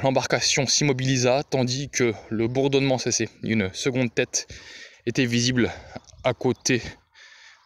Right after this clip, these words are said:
de la première. Les deux avaient des cheveux bruns touffus. Au bout d'un moment, le bourdonnement reprit et le vaisseau descendit de nouveau. Arrivé à moins de deux mètres de l'endroit où il se trouvait,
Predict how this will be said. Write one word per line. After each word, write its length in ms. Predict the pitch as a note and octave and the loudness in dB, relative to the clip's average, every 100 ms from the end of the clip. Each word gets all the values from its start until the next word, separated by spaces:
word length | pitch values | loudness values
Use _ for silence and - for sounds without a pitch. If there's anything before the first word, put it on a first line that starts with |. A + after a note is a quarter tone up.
| - | 0
de 60 | |
la 120 | A2 G#2 | 0 2
première. 480 | - G#2 F#2+ F2+ - - C3+ | 0 2 2 2 -2 -8 -2
Les 280 | C3+ C3 | 2 2
deux 320 | A#2+ A#2+ E3 D3+ - - - - - - | 0 0 0 0 -8 -20 -20 -20 -20 -2
avaient 280 | C#3+ D3+ F3 | 0 2 2
des 140 | A#2+ | 2
cheveux 320 | G2 C#3 A#2+ A#2+ | 2 2 2 2
bruns 260 | A2 A#2 | 2 0
touffus. 460 | - - - A#2 G#2+ - - - _ _ - - - - | -2 -2 -2 -2 -6 -12 -20 -20 _ _ -20 -20 -20 -8
Au 120 | B2+ | -4
bout 200 | C3 D#3 | 0 2
d'un 140 | A#2+ A2+ | 4 4
moment, 360 | G#2+ A2 C#3 - - - - | 4 2 0 -2 -16 -20 -4
le 80 | A2+ | -2
bourdonnement 520 | A#2+ B2 B2 B2 C3 | 0 2 2 4 4
reprit 440 | A#2 G#2+ - C#3+ - - - - - - | 2 0 -2 -4 -6 -20 -20 -20 -6 2
et 180 | B2+ A#2 - - | 2 2 -8 -4
le 140 | G#2 | 0
vaisseau 280 | A2 G#2+ C3 | 0 0 0
descendit 480 | A#2 - G#2+ A2 B2 | 0 0 0 0 0
de 100 | G#2+ | 0
nouveau. 320 | G#2 G2 G2 - - - - - - - | 0 0 -2 -4 -12 -12 -16 -18 -6 0
Arrivé 540 | A#2 B2 B2+ C#3+ D3 - | 2 2 2 2 2 2
à 160 | G2+ | 2
moins 300 | G#2+ B2 B2+ | 4 4 2
de 320 | A2+ G2 F#2 | 2 2 0
deux 240 | F2+ A#2 C3 | 0 0 2
mètres 600 | A#2 B2 - - G2+ F#2+ | 4 2 -2 0 0 2
de 240 | G2 G2+ | 2 2
l'endroit 540 | F#2+ A#2 A#2 A2+ A#2+ - | 2 2 2 2 0 -2
où 160 | F#2+ A#2 | -4 -4
il 80 | G#2 | -4
se 160 | - | -6
trouvait, 360 | G2+ - A2+ | -8 -4 -2